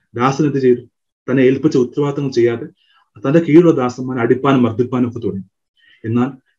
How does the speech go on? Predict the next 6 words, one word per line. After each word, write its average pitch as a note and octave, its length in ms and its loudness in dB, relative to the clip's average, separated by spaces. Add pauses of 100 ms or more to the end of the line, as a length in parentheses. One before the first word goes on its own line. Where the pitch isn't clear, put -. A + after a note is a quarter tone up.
(260)
ദാസൻ C3+ 480 0
വിചാരിക്കാത്ത D3+ 800 2
നാഴികയിൽ B2 580 0
യജമാനൻ B2 360 0
നേരത്തെ C#3+ 400 0
വന്നു, F#2 260 -6